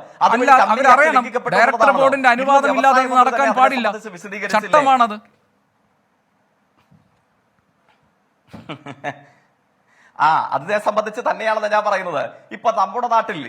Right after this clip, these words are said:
Speaker 1: ഇന്ത്യയിൽ തന്നെ ബി ജെ പി അധികാരത്തിൽ വന്നതിന് ശേഷം ഏറ്റവും കൂടുതൽ കണ്ടം ചപ്പിക്കുന്ന വളർച്ച ഉണ്ടായിട്ടുള്ള ഒരു ഇന്ത്യൻ കോർപ്പറേറ്റ് ആണല്ലോ അദാനി. അദാനിക്ക്, അദാനിയുടെ സംഘത്തിൽ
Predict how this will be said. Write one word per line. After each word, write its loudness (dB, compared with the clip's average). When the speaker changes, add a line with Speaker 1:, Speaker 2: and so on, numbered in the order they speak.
Speaker 1:
ഇന്ത്യയിൽ -8
തന്നെ -2
ബി -14
ജെ -6
പി -8
അധികാരത്തിൽ -4
വന്നതിന് -6
ശേഷം -8
ഏറ്റവും -10
കൂടുതൽ -8
കണ്ടം -4
ചപ്പിക്കുന്ന -8
വളർച്ച -4
ഉണ്ടായിട്ടുള്ള -4
ഒരു -12
ഇന്ത്യൻ -12
കോർപ്പറേറ്റ് -6
ആണല്ലോ -2
അദാനി. 2
അദാനിക്ക്, 0
അദാനിയുടെ 0
സംഘത്തിൽ -6